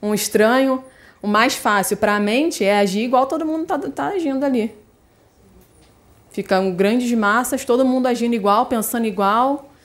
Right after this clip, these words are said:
Se você pensa diferente, se você acha dife-, age diferente, você é estranho, esquisito. Grandes massas ou pequenas massas, você é excluído.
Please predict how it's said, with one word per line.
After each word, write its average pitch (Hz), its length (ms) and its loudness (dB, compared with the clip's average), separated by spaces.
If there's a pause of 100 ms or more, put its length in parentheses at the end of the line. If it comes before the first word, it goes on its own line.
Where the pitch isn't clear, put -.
(240)
Se - 140 -14
você 214 220 -2
pensa 233 300 -2
diferente, 214 380 -2
se - 80 -8
você 214 200 -2
acha 202 180 -4
dife-, 202 300 -8
age 202 240 0
diferente, 202 480 -4
você 208 220 -4
é 208 60 0
estranho, 208 500 -4
esquisito. 220 680 -6 (720)
Grandes 233 380 0
massas 202 380 0
ou 208 80 2
pequenas 208 460 -4
massas, 202 400 -6
você 190 260 -4
é 202 60 2
excluído. 214 720 -2